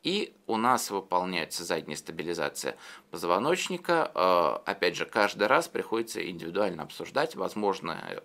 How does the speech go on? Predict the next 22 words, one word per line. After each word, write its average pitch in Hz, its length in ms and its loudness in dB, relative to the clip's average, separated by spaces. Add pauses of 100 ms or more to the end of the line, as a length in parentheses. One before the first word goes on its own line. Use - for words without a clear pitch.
провести 87 480 -4
это, - 400 -8 (960)
м, - 260 -16 (120)
или 101 220 -4
нет 110 300 -4
под - 180 0
каждого 95 380 2
пациента, - 680 -8
да, 135 300 0
выбор 123 300 0
методики 104 500 -6
и - 20 -12
материалов 95 520 -6
под - 240 -6
каждого 82 400 -8
пациента. - 720 -12
Это 120 280 -2
уже 90 180 -4
со - 140 -10
специалистами-вертебрологами 90 1900 -4
каждый 98 420 -8
раз 139 260 -4